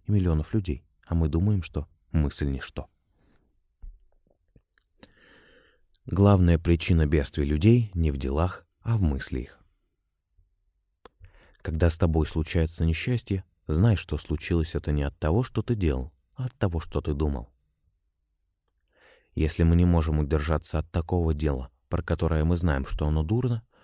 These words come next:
то бывает это только от того, что мы позволили себе прежде думать об этом дурном деле, не удерживались в мыслях. Старайся не думать о том, что ты считаешь дурным. Эпиктет.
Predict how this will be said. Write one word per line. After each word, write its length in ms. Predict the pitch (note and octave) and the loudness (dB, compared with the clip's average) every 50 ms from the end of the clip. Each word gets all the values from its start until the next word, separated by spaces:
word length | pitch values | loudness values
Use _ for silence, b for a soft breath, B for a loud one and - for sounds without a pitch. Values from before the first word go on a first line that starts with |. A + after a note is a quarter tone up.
| b b b - | b b b -8
то 100 | - B2+ | -6 -2
бывает 420 | B2 A#2+ A2 G#2 G2+ F#2 E2 - F2 | 0 2 2 4 4 2 2 0 -2
это 180 | D#2+ - F2 | -2 -2 -2
только 340 | - - D#2+ D#2 - - D#2 | -2 -2 -2 -2 -2 -2 -4
от 120 | D2+ - | -4 -2
того, 240 | - G#2+ G#2+ A#2+ B2+ | -2 -2 0 0 -2
что 160 | A#2 - - | -4 -2 0
мы 160 | F#2 G2+ G2+ - | 0 0 0 0
позволили 600 | - E2 D#2 D2 E2 G2 A2 A2 G#2+ G2+ G2 G2 | 0 -2 -2 0 0 0 0 0 0 0 -2 -2
себе 300 | - - F2 E2 E2 D#2 | -4 -4 -4 -2 -2 -2
прежде 400 | - - D#2+ D#2+ D#2 D#2 D2+ D2 | -2 -2 0 0 0 0 0 0
думать 300 | D2 D#2+ D#2+ D#2+ D#2 - | 2 2 0 0 0 -2
об 100 | D2 C#2+ | -4 -4
этом 240 | C#2+ - C#2+ D2 C#2+ | -4 -2 -2 -2 -2
дурном 340 | D#2 D2 D2 D2 D2 C#2+ D2+ | -2 -2 -2 -2 -2 -2 -2
деле, 320 | D#2+ G2+ E2 C#2+ C2+ C#2 - _ _ _ _ | 0 0 0 0 -2 -6 -12 _ _ _ _
не 120 | - A#2 A#2+ | 0 2 2
удерживались 600 | A2 F#2 E2 D#2+ C#2+ D#2+ D2 D2+ E2+ G2 - - | 2 4 2 2 0 0 0 -2 -2 -2 -4 -4
в 60 | D2 | -6
мыслях. 380 | C2 - - - - - _ _ _ _ _ _ _ _ _ _ _ _ _ _ _ _ _ _ _ _ _ _ _ _ _ _ _ _ _ _ _ _ _ _ B B B B B B B B | -6 -6 -10 -14 -16 -16 _ _ _ _ _ _ _ _ _ _ _ _ _ _ _ _ _ _ _ _ _ _ _ _ _ _ _ _ _ _ _ _ _ _ B B B B B B B B
Старайся 540 | - - - - D3 D#3 C3 F#2+ - - D#2 | -16 -8 -4 -2 0 0 0 0 0 0 2
не 120 | D#2+ D#2+ | 2 2
думать 340 | D2+ D#2 D#2 D2+ D2+ D2 - | 2 2 2 2 2 0 -2
о 60 | F2 | -2
том, 180 | E2 - - A2 | -2 -2 -2 -2
что 200 | - - E2 D2+ | -2 -4 -4 -4
ты 100 | - D2 | -4 -4
считаешь 440 | - - - - - C#2+ C#2+ C#2+ C2 | -6 -8 -8 -6 -4 -2 -2 -2 -2
дурным. 400 | C2+ E2 D#2+ D2 D2 B1 B1+ - _ _ _ _ _ _ _ _ _ | -2 -2 0 0 -2 -4 -6 -10 _ _ _ _ _ _ _ _ _
Эпиктет. 520 | - G#2+ - - - - - C#2 - - | -8 -4 -4 -4 -4 -6 -10 -14 -14 -16